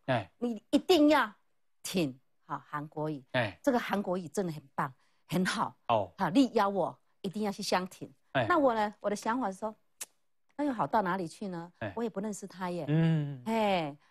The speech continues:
Speaker 2: 啊，这个是陌生的人呢。
Speaker 1: 嗯。
Speaker 2: 哎，来到了我们高雄哎，要来我们当我们市长哎。嗯，那我可怜啊，那马上就答应呢。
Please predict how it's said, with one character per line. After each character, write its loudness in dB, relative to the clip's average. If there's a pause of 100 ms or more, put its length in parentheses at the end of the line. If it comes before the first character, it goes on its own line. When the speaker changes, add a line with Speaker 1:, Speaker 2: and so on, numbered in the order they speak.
Speaker 2:
啊， 0
这 2
个 4
是 -2
陌 2
生 0
的 2
人 0
呢。 -6 (220)
Speaker 1:
嗯。 -2 (160)
Speaker 2:
哎， 0
来 2
到 2
了 2
我 0
们 -2
高 0
雄 -8
哎， -8 (240)
要 2
来 4
我 2
们 -4
当 0
我 -4
们 -6
市 -8
长 -6
哎。 -20 (280)
嗯， 4
那 4
我 0
可 -2
怜 -2
啊， -4
那 -4
马 0
上 -6
就 -8 (220)
答 2
应 -12
呢。 -20